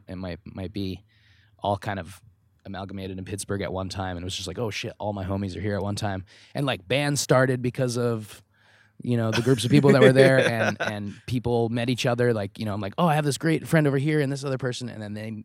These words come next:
Speaker 1: got to meet each other, and then they went traveling for the next six months together.
Speaker 2: Yeah.
Speaker 1: So that was, like, a really cool thing. And also, it's just, like, a really chaotic, really fun thing to have, like, the week before the festival or two weeks before the festival to the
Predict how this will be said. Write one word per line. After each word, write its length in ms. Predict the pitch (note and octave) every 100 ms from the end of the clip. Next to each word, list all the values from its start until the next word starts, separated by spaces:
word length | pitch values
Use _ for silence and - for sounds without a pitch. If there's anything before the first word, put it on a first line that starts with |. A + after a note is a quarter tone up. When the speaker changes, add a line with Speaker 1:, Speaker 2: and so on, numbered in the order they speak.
| -
Speaker 1:
got 120 | G2
to 80 | A2
meet 120 | A2
each 120 | G#2
other, 160 | A2+ A2+
and 140 | G#2
then 220 | G#2 G2+ F#2
they 120 | G2+
went 160 | G#2 G2+
traveling 340 | G#2+ G#2+ G#2
for 80 | G#2
the 60 | F#2+
next 140 | F2+
six 160 | G#2 -
months 420 | F#2+ F2+ - - - _ - -
together. 400 | - - C#4 A#3+
Speaker 2:
Yeah. 280 | - - - -
Speaker 1:
So 340 | - B2+ A#2 A2+ - - _ _ -
that 120 | C3+
was, 140 | D#3+
like, 120 | D3 A#2+
a 40 |
really 220 | C3 A#2+
cool 160 | A2 B2
thing. 220 | - A#2
And 80 | A#2+
also, 320 | D#3+ - D3+
it's 120 | B2+
just, 240 | B2 - -
like, 200 | A2 - -
a 80 | A2+
really 360 | A2 A#2 A#2+
chaotic, 540 | A2 A#2+ A2 G#2 G#2+ -
really 240 | G#2 G#2
fun 480 | G2 G2+ G2 G2 F2+ - - _ _ _
thing 280 | - A2 G#2
to 80 | G2+
have, 280 | F#2 G#2+ G2+
like, 300 | G2+ G2 - _ _ - - -
the 100 | A2
week 240 | G#2+ A#2
before 380 | - G#2+ A2+ A2
the 100 | G#2
festival 720 | - G#2+ - G#2+ G#2+ G#2 G2 - -
or 140 | G#2+
two 200 | F#2+ A2
weeks 280 | G2+ G2+ -
before 260 | - F#2 G#2
the 80 | F#2+
festival 640 | G2+ F#2+ G2+ F#2+ F#2 F2+ _ -
to 160 | -
the 160 | G2 G2